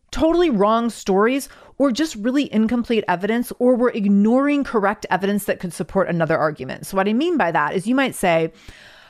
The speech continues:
"Well, I can't apply for that job because I haven't worked in that field for the last four years because I've been at home raising kids." So you automatically are using this evidence. The evidence is, "I haven't been in the workforce for four years, therefore I'm less qualified than someone else."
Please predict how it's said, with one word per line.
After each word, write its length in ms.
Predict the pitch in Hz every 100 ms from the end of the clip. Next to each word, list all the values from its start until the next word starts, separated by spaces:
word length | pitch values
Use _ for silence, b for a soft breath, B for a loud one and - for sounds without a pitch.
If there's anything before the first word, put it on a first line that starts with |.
| B
"Well, 240 | - 226 220
I 100 | 240
can't 200 | 233 320
apply 260 | 311 202 180
for 120 | 190
that 180 | 175 156
job 320 | 202 175 165
because 440 | 175 185 185 175 -
I 120 | 185
haven't 420 | 190 190 220 208
worked 260 | 180 180 190
in 80 | 175
that 200 | 165 -
field 340 | 165 165 160
for 80 | 185
the 80 | 165
last 320 | 160 151 -
four 120 | 170
years 280 | 208 262 220
because 160 | 214
I've 100 | 202
been 120 | 180 175
at 100 | 170
home 220 | 180 165
raising 280 | 160 160 156
kids." 380 | 165 - - B B B
So 360 | - 233 208 190
you 200 | 220 226
automatically 800 | 214 247 311 269 175 170 175
are 80 | 170
using 280 | 185 190 202
this 160 | 175 -
evidence. 380 | 180 165 143 -
The 120 | -
evidence 400 | 233 254 240 -
is, 280 | 196 180 -
"I 100 | 190
haven't 340 | 196 220 240 202
been 140 | 180
in 100 | 180
the 80 | 175
workforce 420 | 160 - 175 156
for 140 | -
four 200 | 151 156
years, 300 | 156 160 165
therefore 340 | 151 151 160 156
I'm 120 | 156
less 160 | 151 -
qualified 500 | - 147 156 151 151
than 140 | 151
someone 300 | - 139 139
else." 300 | 95 - -